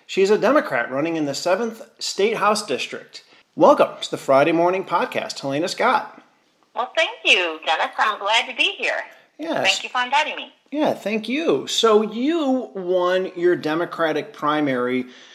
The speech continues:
Speaker 1: very convincingly. You had six other Democratic candidates running against you, and you got
Speaker 2: Yes.
Speaker 1: uh, on basically thirty-seven percent of the vote. You crushed your, uh, person who came in second place.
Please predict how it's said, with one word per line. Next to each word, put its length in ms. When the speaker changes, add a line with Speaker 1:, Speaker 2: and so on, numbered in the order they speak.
Speaker 1:
very 300
convincingly. 920
You 320
had 560
six 280
other 300
Democratic 680
candidates 460
running 200
against 400
you, 260
and 200
you 140
got 400
Speaker 2:
Yes. 240
Speaker 1:
uh, 480
on 300
basically 400
thirty-seven 960
percent 480
of 100
the 60
vote. 500
You 140
crushed 680
your, 460
uh, 160
person 360
who 60
came 240
in 120
second 320
place. 420